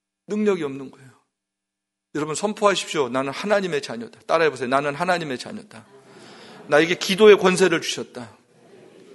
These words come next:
예수의 영광을 위해서 살 수 있게 하셨다." 예,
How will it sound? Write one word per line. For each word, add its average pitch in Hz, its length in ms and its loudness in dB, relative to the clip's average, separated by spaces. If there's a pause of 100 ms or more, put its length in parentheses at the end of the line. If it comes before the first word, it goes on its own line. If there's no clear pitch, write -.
(360)
예수의 196 380 4
영광을 208 480 4
위해서 185 200 2
살 214 220 2
수 - 140 -6
있게 180 160 -8
하셨다." 131 440 -12 (1500)
예, 208 400 10